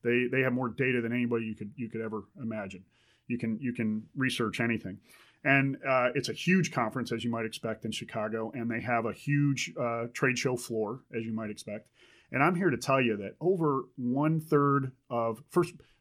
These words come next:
two things. Number one, the staff at Morningstar was y-, really young. Like, I mean, I was, I was, like,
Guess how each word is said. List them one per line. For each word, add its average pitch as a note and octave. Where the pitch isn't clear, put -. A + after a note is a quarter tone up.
two F3
things. -
Number C#3
one, A#2
the A#2+
staff C#3+
at -
Morningstar A2+
was A2+
y-, A#2
really A#2
young. G2
Like, G2+
I A#2
mean, A#2+
I B2
was, G#2+
I C3+
was, A#2+
like, G#2+